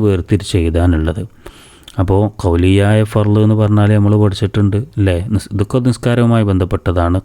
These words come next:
ഖൗലിയായ ഫർള് പറഞ്ഞാൽ നമ്മൾ നാക്കുകൊണ്ട് പറയേണ്ടതാണ്, പറയൽ നിർബന്ധമായ ഫർളാണ്. പിന്നെ ഫെയിലിയായ ഫർള് എന്ന് പറഞ്ഞാലോ ശരീരം കൊണ്ട് നമ്മൾ ചെയ്യേണ്ട നിസ്കാരത്തിലെ ഫർളുകളാണ്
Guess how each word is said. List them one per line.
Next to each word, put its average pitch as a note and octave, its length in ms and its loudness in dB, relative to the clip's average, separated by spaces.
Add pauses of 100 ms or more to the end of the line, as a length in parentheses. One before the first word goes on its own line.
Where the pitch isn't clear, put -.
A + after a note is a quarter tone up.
ഖൗലിയായ G2+ 560 2 (100)
ഫർള് F#2 280 -2
പറഞ്ഞാൽ F#2 300 0 (100)
നമ്മൾ G2+ 180 0 (680)
നാക്കുകൊണ്ട് G#2+ 680 0 (200)
പറയേണ്ടതാണ്, F2+ 800 0 (460)
പറയൽ G2 400 0
നിർബന്ധമായ E2+ 520 -2 (120)
ഫർളാണ്. E2+ 360 -4 (640)
പിന്നെ A#2 220 0 (140)
ഫെയിലിയായ A#2 560 2 (120)
ഫർള് G#2 260 2
എന്ന് G2+ 140 2
പറഞ്ഞാലോ F#2 400 2 (240)
ശരീരം G2 400 2
കൊണ്ട് F#2 160 0
നമ്മൾ F#2 160 0 (160)
ചെയ്യേണ്ട G2 460 2 (160)
നിസ്കാരത്തിലെ F#2 560 -4
ഫർളുകളാണ് E2+ 480 -2